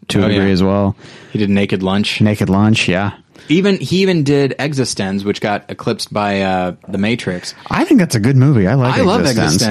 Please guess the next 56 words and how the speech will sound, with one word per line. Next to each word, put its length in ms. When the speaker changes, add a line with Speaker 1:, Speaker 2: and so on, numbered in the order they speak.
Speaker 2:
Existenz. 20
And 120
even 240
that, 160
and 140
that's, 340
you 80
know, 220
kind 180
of 80
a 60
virtual 440
reality 440
thing, 180
which 140
is 80
a 60
big, 380
a 80
big 360
type 260
of, 340
which 200
sort 220
of 120
almost 300
was 160
a 220
sci-fi 400
subgenre 540
at 80
the 60
time. 320
Speaker 1:
Yeah. 260
Speaker 2:
Um, 500
but 340
people 260
have 220
to 100
plug 320
in, 260
and 180
even 340
the 80
port 600
has 280
this 140
gross 760
organic 580
Speaker 1:
Yeah. 160
Speaker 2:
quality 460
to 220
it. 160
That's 160
Speaker 1:
It's 100
like, 220